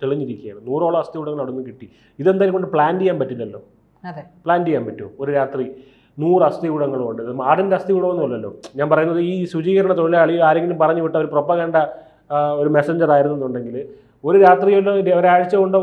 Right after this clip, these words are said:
Speaker 1: ഇത് ഈ നൂറ് പേരെ അസ്ഥികൂടം കൊണ്ട് വെ-, ഇതിനെ തള്ളാൻ പറ്റുമോ? ഈ പതിനാറ് വർഷം പഴക്കമുള്ള അസ്ഥികൂടം കിട്ടിയെന്ന് പറയുന്നുണ്ട്.
Speaker 2: അതെ.
Speaker 1: അപ്പം, ആ, അങ്ങനെ പറ്റില്ല. അപ്പം ഇദ്ദേഹം പറയുന്നതിൽ കാര്യമുണ്ടെന്നുള്ളത് മനസ്സിലാക്കിയിട്ട് ഇനി ഇതിൻ്റെ പിന്നിൽ ആരാണെന്നുള്ള അന്വേഷണം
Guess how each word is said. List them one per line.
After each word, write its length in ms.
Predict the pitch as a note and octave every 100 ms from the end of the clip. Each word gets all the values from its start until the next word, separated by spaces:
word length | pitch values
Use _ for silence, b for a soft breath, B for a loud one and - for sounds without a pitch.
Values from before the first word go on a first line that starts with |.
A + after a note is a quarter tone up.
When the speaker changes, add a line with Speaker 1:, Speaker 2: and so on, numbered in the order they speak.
| F#3+
Speaker 1:
ഇത് 80 | F3+ F#3+
ഈ 260 | F3+ F3 F#3 F3 E3+ E3+
നൂറ് 160 | F#3+ F#3+
പേരെ 140 | F#3 E3+
അസ്ഥികൂടം 320 | F3+ F#3+ F#3 F3+
കൊണ്ട് 120 | F3
വെ-, 160 | E3 - -
ഇതിനെ 140 | E3+ E3
തള്ളാൻ 180 | D#3+ E3
പറ്റുമോ? 280 | D3 G3+ G3+ - - -
ഈ 40 | -
പതിനാറ് 260 | D#3 F#3 F#3+
വർഷം 200 | F3 F#3+
പഴക്കമുള്ള 320 | F#3 F3+ F#3 E3+
അസ്ഥികൂടം 280 | G3 F#3 F3+
കിട്ടിയെന്ന് 300 | F3+ F3+ E3
പറയുന്നുണ്ട്. 320 | D#3+ C3+ - - _ _ _ _
Speaker 2:
അതെ. 220 | G3 F3+ E3+ - C#3+
Speaker 1:
അപ്പം, 220 | D#3 F#3+ B B B B B _
ആ, 160 | - - - F#3
അങ്ങനെ 220 | F#3+ G#3 G3
പറ്റില്ല. 260 | G3 G3+ C#3 - - _ -
അപ്പം 120 | C#3+
ഇദ്ദേഹം 240 | E3 G#3 A3
പറയുന്നതിൽ 360 | G#3+ A3 A#3+ A3
കാര്യമുണ്ടെന്നുള്ളത് 720 | G3 G#3+ G#3 G3 G3 F3+ D3+
മനസ്സിലാക്കിയിട്ട് 600 | C#3+ C3 C3 A#2+ A#2+ A#2+ F#3+ D#3+
ഇനി 140 | G3
ഇതിൻ്റെ 260 | G#3+ F#3+ F#3+
പിന്നിൽ 340 | F#3+ E3+ G3
ആരാണെന്നുള്ള 440 | F3 E3 D#3+ D#3 D3
അന്വേഷണം 380 | C3+ C#3+ C#3+